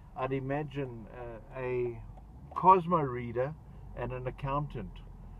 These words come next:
So if you take an accountancy magazine and you take a Cosmo, which is General Woman's Interest, or maybe Woman and Home,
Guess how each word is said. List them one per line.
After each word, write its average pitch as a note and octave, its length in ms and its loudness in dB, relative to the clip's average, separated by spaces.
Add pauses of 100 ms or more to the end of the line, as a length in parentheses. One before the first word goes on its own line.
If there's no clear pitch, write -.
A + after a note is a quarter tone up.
(260)
So C#3+ 80 4
if C#3+ 280 2
you E3 100 0
take E3 300 -2
an D3 80 -4
accountancy D3 500 -2
magazine B2 640 -4
and A2+ 100 -6
you A2+ 160 -8
take B2 220 -4
a A#2+ 60 -6
Cosmo, A#2+ 760 2 (460)
which - 180 -10
is A2+ 80 -6 (220)
General A#2+ 280 -2
Woman's A#2 340 -6
Interest, A#2 420 -6
or B2+ 140 -2
maybe C#3+ 280 -4
Woman C3 300 -2
and A2 120 -6
Home, A2 320 -4